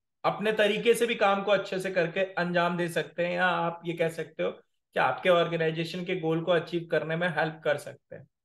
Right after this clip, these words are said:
लेकिन होता क्या है कि आपका ऑर्डर है, आपके इंस्ट्रक्शंस है कि जो प्लानिंग है उसको ही आपको फॉलो करना है, प्लानिंग के against ऑर्गेनाइजेशन में कोई भी नहीं जा सकता। मैनेजर के जो orders हैं वही आपको फॉलो करने हैं,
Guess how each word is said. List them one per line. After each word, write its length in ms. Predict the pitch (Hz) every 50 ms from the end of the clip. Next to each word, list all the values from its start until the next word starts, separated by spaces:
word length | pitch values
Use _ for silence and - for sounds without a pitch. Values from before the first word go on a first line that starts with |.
| _ _ _ _ _ _ - -
लेकिन 460 | 180 196 202 190 196 254 269 254 226
होता 380 | 180 165 175 180 - 233 233
क्या 160 | 226 - 233 226
है 140 | 233 233
कि 300 | 233 226 - 254 233 - -
आपका 420 | 165 165 175 185 - - - 233 226
ऑर्डर 500 | 220 - 196 180 185 180 185 208 208 202
है, 100 | 202 196
आपके 380 | 190 190 190 185 185 - 196
इंस्ट्रक्शंस 680 | 190 180 165 - - 170 170 - - 196 190 180 170
है 160 | 180 175 - - _ _ _ _ _ _ _ -
कि 260 | 190 208 214 214 - -
जो 140 | 156 190 202
प्लानिंग 580 | 196 - 190 175 165 160 170 190 214 220 214
है 420 | 202 180 185 190 190 180 151 139 - 156
उसको 380 | 175 175 - _ - 233 214
ही 300 | 208 185 185 226 247 240
आपको 460 | 226 202 196 190 - - - 202 190 -
फॉलो 300 | 175 170 170 180 180 180
करना 320 | 175 180 165 160 156 160 170
है, 180 | 175 180 175 - _ _ _ _ -
प्लानिंग 380 | 170 170 170 175 185 202 202 185
के 120 | 202 196 - -
against 460 | 156 160 160 180 202 220 214 208 -
ऑर्गेनाइजेशन 800 | - 160 170 175 170 175 175 170 170 170 165 175 170 - 202 196
में 160 | 185 185 190 190
कोई 220 | - 185 180 185
भी 140 | 190 190 202
नहीं 280 | 180 170 160 165 175 175
जा 160 | 156 143 131
सकता। 480 | 117 - 120 - _ - 127 - - _ _ _ _ _ _ -
मैनेजर 440 | 151 160 175 190 196 196 202 214 214
के 120 | - 214
जो 140 | 202 - -
orders 420 | - 170 165 170 170 190 196 -
हैं 60 | 202 190
वही 240 | 170 180 180 190
आपको 320 | 185 170 165 165 - 180 165
फॉलो 320 | 160 156 143 147 151 151
करने 320 | 147 143 147 143 147 156 170
हैं, 240 | 185 185 185 -